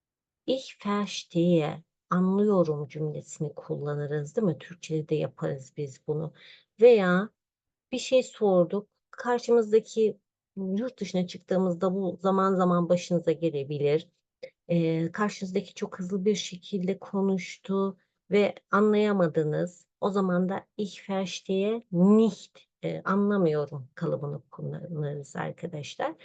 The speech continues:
Şimdi bu iki ka-, iki kalıp cümleyi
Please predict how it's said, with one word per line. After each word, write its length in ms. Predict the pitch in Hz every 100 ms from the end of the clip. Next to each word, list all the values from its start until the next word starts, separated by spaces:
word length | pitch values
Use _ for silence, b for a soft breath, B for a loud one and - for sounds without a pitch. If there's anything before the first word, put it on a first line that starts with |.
| B B _
Şimdi 340 | - 294 247
bu 120 | 262 - _
iki 300 | - - - -
ka-, 240 | 202 -
iki 420 | - - 285 175 -
kalıp 360 | - 175 165 -
cümleyi 720 | - 151 151 147 151 233 330